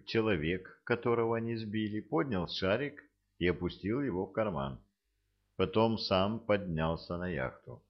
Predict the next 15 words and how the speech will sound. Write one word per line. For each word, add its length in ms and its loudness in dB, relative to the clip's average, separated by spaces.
"Простите, 1120 -6
мы 680 -2
тогда 540 0
сбили 460 -6
вас, 520 -2
мистер 440 -2
пришелец 640 -2
из 100 -10
космоса". 720 -6
Человек 680 4
смахнул 540 -2
пыль 420 0
с 120 -14
прорезиненных 1200 0
лацканов. 920 -4